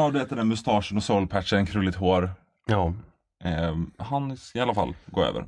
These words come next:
Speaker 1: Och han är ju kunnig som fan, som sagt, tjugotre år i formelracing, liksom.
Speaker 2: Mm, jo, jo, precis. Det är ju verkligen. Men det jag tänker nu när de ska få en Ferrari-man är,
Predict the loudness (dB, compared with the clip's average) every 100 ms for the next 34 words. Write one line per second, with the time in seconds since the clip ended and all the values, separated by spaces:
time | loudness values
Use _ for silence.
0 | -6 -2 0 2 2 0 2 2 2 -2
1 | -2 -2 -2 -4 -4 -4 -4 -2 0 2
2 | 2 2 0 0 0 -4 -18 _ -6 0
3 | 2 2 2 2 2 0 -2 -4 -4 -6
4 | -8 0 4 6 6 6 6 4 0 -2
5 | -2 0 0 2 0 2 0 0 0 2
6 | 4 4 4 2 2 0 2 2 4 2
7 | 0 -4 -2 -2 0 0 0 0 2 2
8 | 2 2 0